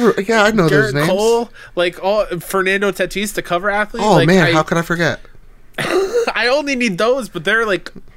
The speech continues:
Speaker 2: h-, a couple hundred thousands of stubs each.
Speaker 1: Mm.
Speaker 2: And, like, in real world dollars, that's, like,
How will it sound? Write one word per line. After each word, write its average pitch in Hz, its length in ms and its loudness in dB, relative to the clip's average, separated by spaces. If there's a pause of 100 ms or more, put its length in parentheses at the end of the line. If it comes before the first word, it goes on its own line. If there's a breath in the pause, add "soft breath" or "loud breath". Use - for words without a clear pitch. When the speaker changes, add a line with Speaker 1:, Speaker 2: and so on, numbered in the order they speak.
(200)
Speaker 2:
h-, - 140 -14 (100)
a 185 80 -4
couple 202 360 -6
hundred 180 400 -4
thousands 160 500 -4
of 123 120 -6
stubs 139 400 -4
each. - 460 -8 (320 loud breath)
Speaker 1:
Mm. 113 220 -6
Speaker 2:
And, 135 260 -2
like, 147 220 -4
in 156 180 -4
real 180 240 0
world 160 300 -2
dollars, 139 440 -2
that's, 139 240 -4
like, 127 240 -2